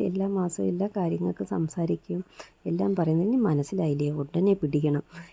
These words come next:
എന്ന് പറഞ്ഞ് അവർ വെള്ളം കുടിച്ചിട്ട് സ്പീഡിൽ നടന്ന് വന്നപ്പോഴത്തേക്ക് കൊടി മരത്തിൻ്റെ ആ ടേണിങ്ങിൽ വെച്ചിട്ട് കണ്ടില്ല. ആ ചേച്ചി പറഞ്ഞു, എത്ര സ്പീഡിൽ പോയാലും ആ അമ്മമ്മയും കൊണ്ട്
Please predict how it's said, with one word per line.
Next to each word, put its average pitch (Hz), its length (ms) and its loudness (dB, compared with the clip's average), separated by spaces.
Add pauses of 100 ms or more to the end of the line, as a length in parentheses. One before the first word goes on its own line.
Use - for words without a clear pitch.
(140)
എന്ന് 180 260 4
പറഞ്ഞ് 165 320 2
അവർ 170 180 0
വെള്ളം 175 300 0
കുടിച്ചിട്ട് 180 300 -4
സ്പീഡിൽ 240 920 6
നടന്ന് 185 320 6
വന്നപ്പോഴത്തേക്ക് 165 800 0 (180)
കൊടി 185 340 4 (380)
മരത്തിൻ്റെ 202 400 4
ആ 175 220 2
ടേണിങ്ങിൽ 165 580 2
വെച്ചിട്ട് 165 440 -4 (160)
കണ്ടില്ല. 165 540 0 (400)
ആ 196 180 -2
ചേച്ചി 196 220 -2
പറഞ്ഞു, 185 280 2
എത്ര 240 440 0
സ്പീഡിൽ 214 440 4
പോയാലും 185 460 2
ആ 185 80 2
അമ്മമ്മയും 170 440 2
കൊണ്ട് 170 240 0